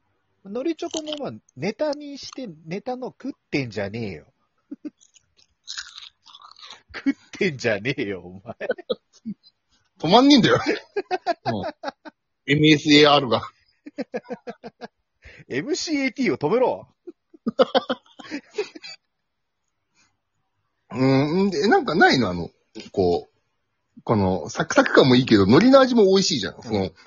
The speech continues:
Speaker 2: ご飯ですよ的なものはないの？
Speaker 1: ご飯ですよ的な、多分あるんじゃないかな。海苔のつながりでしょ？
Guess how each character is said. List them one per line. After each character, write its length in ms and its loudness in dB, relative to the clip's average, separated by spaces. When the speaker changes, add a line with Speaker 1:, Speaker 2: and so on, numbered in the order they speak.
Speaker 2:
ご 160 4
飯 240 4
で 100 0
す 100 2
よ 80 6
的 180 2
な 100 8
も 120 4
の 60 4
は 40 0
な 120 4
い 60 0
の？ 80 -8
Speaker 1:
ご 160 -16
飯 300 -18
で 140 -8
す 120 -16
よ 80 -18
的 240 -20
な、 100 -14
多 180 -14
分 400 -8
あ 140 -10
る 140 -10
ん 80 -12
じ 100 -12
ゃ 60 -12
な 120 -14
い 100 -18
か 140 -20
な。 220 -20
海 80 -12
苔 160 -8
の 100 -10
つ 140 0
な 80 2
が 100 -8
り 120 -16
で 80 -10
し 100 -16
ょ？ 160 -12